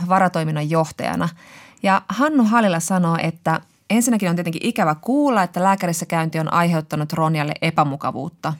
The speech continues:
jonka hän on sitten tunnistanut vasta paljon myöhemmin. Ja Halila on tietysti iloinen, että hänellä on ollut vertailukohtia, parempiakin kokemuksia, eli tällaisia käyntejä, joissa tämmöisiä epämukavia tunteita ei ole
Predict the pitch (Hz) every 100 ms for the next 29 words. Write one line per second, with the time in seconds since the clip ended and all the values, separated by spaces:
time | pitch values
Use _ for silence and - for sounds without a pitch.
0 | - 151 202 233 240 233 214 233 214 202
1 | 160 160 170 156 160 156 151 160 156 147
2 | 147 143 147 156 - - - - - -
3 | 185 180 - _ - 185 208 190 175 -
4 | 190 196 196 202 - - 254 240 214 202
5 | 208 214 208 202 202 208 233 240 233 185
6 | 180 170 165 170 143 160 165 - 233 220
7 | 175 160 156 156 151 147 147 - 170 113
8 | 156 156 156 156 160 160 151 156 151 156
9 | 165 160 160 156 160 - 180 170 156 160
10 | 156 160 180 170 156 151 160